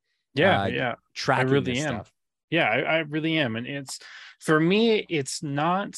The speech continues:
Speaker 1: that I necessarily aggregate the data and look at trends or things. The, the app allows me to do that.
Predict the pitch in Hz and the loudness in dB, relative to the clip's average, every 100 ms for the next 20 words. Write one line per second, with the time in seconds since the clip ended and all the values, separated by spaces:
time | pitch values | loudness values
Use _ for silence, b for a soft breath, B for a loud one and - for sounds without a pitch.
0 | - 175 139 131 131 135 - 131 139 120 | -14 -6 -2 2 2 0 -2 -4 -2 -2
1 | 120 123 117 110 131 113 104 110 104 110 | 0 -2 -2 -4 -4 -2 -4 -4 -4 -2
2 | 113 110 107 101 117 - - 110 110 107 | -2 -2 -6 -6 -10 -8 -4 -2 -2 -4
3 | 107 101 113 117 113 113 127 117 - 170 | -6 -8 -4 -2 -2 -4 -4 -6 -2 0
4 | 170 139 135 131 110 110 107 117 113 120 | 2 2 2 0 -2 -2 -2 -6 -2 -2
5 | 127 | 0